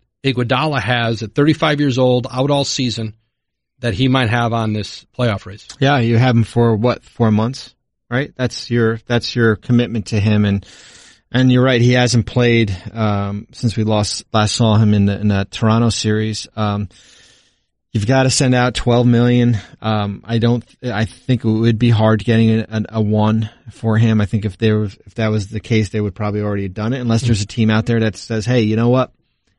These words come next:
Speaker 2: He, we need him right now." Maybe an injury happens Monday or Tuesday. Um, certainly that dictates, but I think, yeah, I think you're looking at more of a, you know, a second round, um, you know, pick for him. I think the interesting thing is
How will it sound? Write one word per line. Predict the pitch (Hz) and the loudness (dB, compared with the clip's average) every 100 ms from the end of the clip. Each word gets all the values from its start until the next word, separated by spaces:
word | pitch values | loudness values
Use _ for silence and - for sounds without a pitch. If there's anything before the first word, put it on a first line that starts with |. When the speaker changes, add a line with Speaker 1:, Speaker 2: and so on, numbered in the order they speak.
| _ | _
Speaker 2:
He, | - 127 117 120 | -2 2 2 2
we | 127 123 | 2 4
need | 120 127 107 | 4 4 2
him | 123 127 127 | 2 2 2
right | 120 | 0
now." | 113 117 | 2 2
Maybe | 123 123 123 | 2 2 2
an | 120 | 2
injury | 127 120 107 | 2 0 -2
happens | 104 98 98 113 | -4 -6 -8 -8
Monday | 110 110 104 92 _ _ _ 110 | -6 -6 -8 -12 _ _ _ -14
or | |
Tuesday. | 107 117 107 98 95 92 _ _ _ | -10 -8 -8 -8 -12 -12 _ _ _
Um, | - 107 101 101 | -4 -2 0 -2
certainly | 123 113 107 101 - _ 113 | -2 0 0 -2 -8 _ -14
that | 107 113 107 | -4 -4 -2
dictates, | 113 104 104 107 - | -2 -2 -2 -2 -4
but | 113 | -2
I | 107 | 0
think, | - 110 | 0 0
yeah, | 113 | 2
I | 107 104 | 2 0
think | 107 110 | -2 -4
you're | 113 | -2
looking | 110 110 | -2 -2
at | 101 | 0
more | 110 110 104 | 2 2 2
of | 101 | 0
a, | 98 - _ _ _ _ _ _ _ | -4 -8 _ _ _ _ _ _ _
you | - 113 | -4 -2
know, | - | 0
a | |
second | - 135 - 113 | -2 -2 0 0
round, | 113 110 104 104 - - | 2 2 0 -4 -16 -16
um, | 104 101 101 - _ _ - | -12 -12 -14 -16 _ _ -6
you | 110 | -4
know, | |
pick | - 123 - | -2 -2 -2
for | - | -2
him. | 101 113 113 | 0 2 2
I | 110 | 2
think | 123 | 0
the | 110 | 0
interesting | 110 110 107 117 | -2 -2 -2 -2
thing | 95 110 107 | 0 0 2
is | 107 104 | 0 -2